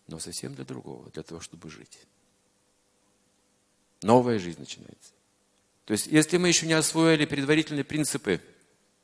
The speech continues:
религии, такие нравственные этические нормы, то миссия не открывается, смысл как бы высшей деятельности не открывается, назначение человека не открывается, мы все еще путаемся, несмотря на религии,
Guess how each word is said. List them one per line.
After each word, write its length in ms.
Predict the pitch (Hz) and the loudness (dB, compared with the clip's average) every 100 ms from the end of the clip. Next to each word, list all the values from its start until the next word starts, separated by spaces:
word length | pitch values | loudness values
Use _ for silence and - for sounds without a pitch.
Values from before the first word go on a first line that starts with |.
| - | -12
религии, 560 | - 113 127 147 110 85 | 0 4 4 4 4 2
такие 280 | - 104 117 | 0 -4 -2
нравственные 480 | 107 123 - 120 117 | 2 0 0 -6 -6
этические 440 | 120 123 - 127 | -6 -8 -6 0
нормы, 340 | 127 104 80 - - - - | 2 2 -2 -8 -16 -20 -12
то 80 | - | -2
миссия 400 | 110 170 160 156 | 2 2 2 0
не 60 | 151 | 0
открывается, 800 | 143 143 143 135 104 90 - 78 | -2 0 4 6 4 2 -4 -4
смысл 500 | - 139 160 - 139 | 0 2 2 0 -2
как 180 | 127 | -4
бы 80 | 110 | -2
высшей 300 | 107 151 147 | 0 2 2
деятельности 380 | 123 117 117 - | 0 -2 -4 -2
не 40 | |
открывается, 760 | 123 - 127 127 107 80 - - - - - | -4 -2 -2 0 0 0 -6 -14 -16 -20 -6
назначение 480 | 110 143 - 160 147 | -4 -2 0 0 2
человека 280 | 143 123 | 0 2
не 80 | 120 | 2
открывается, 680 | 135 - 135 127 110 95 - | 2 0 0 4 4 2 -2
мы 120 | 117 | -4
все 200 | 117 - | -2 -2
еще 200 | 156 143 135 | -2 -2 -6
путаемся, 540 | 147 143 117 101 110 | -10 -8 -8 -6 -6
несмотря 380 | 107 - 127 135 | -8 -4 2 4
на 100 | 127 | 4
религии, 520 | 123 123 127 107 87 | 0 0 -2 0 -2